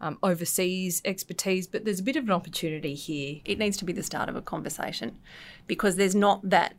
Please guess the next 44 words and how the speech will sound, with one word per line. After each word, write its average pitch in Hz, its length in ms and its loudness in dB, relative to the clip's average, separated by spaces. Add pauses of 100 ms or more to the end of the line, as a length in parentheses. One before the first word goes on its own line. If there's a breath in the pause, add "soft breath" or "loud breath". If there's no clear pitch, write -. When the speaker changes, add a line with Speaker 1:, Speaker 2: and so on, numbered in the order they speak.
(140)
Speaker 2:
um, 156 400 -8 (100)
funding 175 560 2
of - 280 -4
places, 175 600 0
and 190 100 0
particularly 196 460 -4
we 175 160 -2
see 170 240 0
that 180 180 0
in 175 140 -4
terms 160 380 -4
of - 320 -4 (100)
education. 180 640 -2
So 185 120 -2
tertiary - 480 -2
education 156 760 -4 (100)
has 175 160 -6
missed 170 240 -6
out 208 300 -2
a 202 40 -6
little 185 200 -4
in 190 100 -2
this 214 140 -4
budget. 247 400 -4 (1120 loud breath)
Um, - 320 -2
we 202 100 6
need 190 260 4
to 180 180 2
think 214 420 0
again, 185 500 0
particularly 202 640 -2
because 165 440 -4
the 165 80 -6
university 151 580 -2
sector - 400 -4
will 156 80 -6
be - 200 -6
impacted - 500 -8
by - 280 0
loss - 220 -8
of 208 120 -16
migration - 520 -2
and - 160 -6
student, 202 500 -6